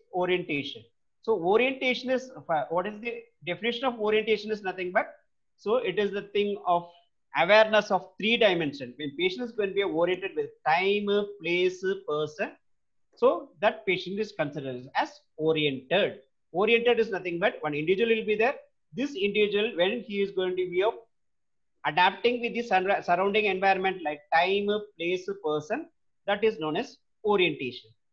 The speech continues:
So altered orientation or disorientation may be due to, again, delirium and intoxication or toxicity of the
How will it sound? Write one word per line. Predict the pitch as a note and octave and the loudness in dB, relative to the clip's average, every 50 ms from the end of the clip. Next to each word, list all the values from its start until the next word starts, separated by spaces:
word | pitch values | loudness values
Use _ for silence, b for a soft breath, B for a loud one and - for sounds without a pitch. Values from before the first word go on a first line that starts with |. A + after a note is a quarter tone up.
| _ _ _ _ _ _ _ _ _ _ | _ _ _ _ _ _ _ _ _ _
So | - - A#3 C#4+ D4 - - | 0 0 2 2 2 0 2
altered | D#3+ E3+ G3 A3 G#3+ A3 - B3 B3+ B3+ B3+ | 4 6 6 6 4 6 8 8 8 8 6
orientation | A#3+ G3+ F#3+ F#3+ F#3 F#3 F3 F#3 E3+ D#3+ D3+ - - F#3 F#3+ D#3 B2 - - | 6 4 4 4 4 4 2 0 -2 -2 -2 -2 -2 -2 -2 -2 -4 0 2
or | E3 F#3+ G3 | 2 2 2
disorientation | D#3+ D3+ F#3+ F#3+ - B3 A#3+ A3+ G#3 G3 F#3 - - E3 D#3 C#3 - F3 E3+ C#3+ B2 C3+ | 0 -2 -4 -2 2 4 4 4 4 2 -2 -4 -4 -6 -6 -6 -6 -6 -8 -8 -8 -8
may | C#3+ D#3 D#3+ D#3 D3+ - | -6 -4 -2 -2 -2 -2
be | D3+ D3+ C#3+ B2 - - _ _ _ _ _ _ _ _ | -2 -2 -2 -4 -6 -12 _ _ _ _ _ _ _ _
due | F3 E3+ E3 D3 D3 - | -2 -2 -2 -2 -2 -2
to, | E3 D#3+ C3+ - C#3+ | -2 -2 -2 0 -2
again, | D3+ D#3 D3 E3+ E3 D3 B2 - - C3 | -2 0 2 2 2 2 0 -4 -2 0
delirium | D#3 E3 D#3+ E3+ F3 F3+ F3 F3+ G3 G3 | 2 2 4 4 2 4 4 4 4 4
and | G3 F3+ E3 | 2 0 0
intoxication | D3 D3+ D3 E3 D#3 - - - - _ - B2 A#2+ - - D#3 C#3+ A#2 - _ _ _ _ _ _ _ _ _ _ - | -2 -2 -2 -2 -2 -2 -4 -10 -20 _ -14 -14 -10 -6 -6 -6 -6 -6 -10 _ _ _ _ _ _ _ _ _ _ 2
or | E3+ F3 E3+ D#3+ - - - - _ _ _ F3+ | 4 6 6 6 4 0 -6 -18 _ _ _ 2
toxicity | E3+ E3+ E3+ - F#3 F#3 - - - F3 D3+ C3 B2+ - | 2 2 0 -4 -4 -4 -4 -4 -4 -4 -4 -4 -6 -8
of | D3+ D3+ D3+ | -8 -6 -4
the | F#3 A3+ C4+ C4+ | -4 -6 -6 -8